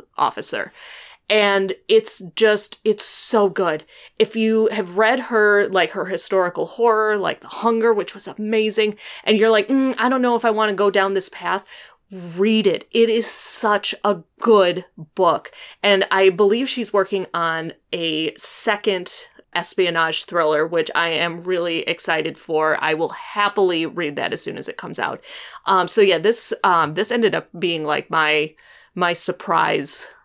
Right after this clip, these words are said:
pick of the year. And it's one that I will give to anyone who says that they don't, that they don't care for espionage thrillers. I'm like, "Here,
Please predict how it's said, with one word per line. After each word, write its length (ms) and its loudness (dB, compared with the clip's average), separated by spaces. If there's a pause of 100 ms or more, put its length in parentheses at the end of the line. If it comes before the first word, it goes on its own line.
pick 400 -10 (200)
of 200 -2
the 140 -10
year. 440 -6
And 300 -2
it's 200 -4
one 180 2
that 160 0
I 100 0
will 120 -6
give 220 -2
to 220 -6
anyone 360 -6
who 100 -12
says 240 -10
that 140 -8
they 100 -2
don't, 640 -6
that 160 -6
they 80 2
don't 180 0
care 160 2
for 100 0
espionage 560 -2
thrillers. 380 0
I'm 80 -8
like, 120 -6
"Here, 220 -4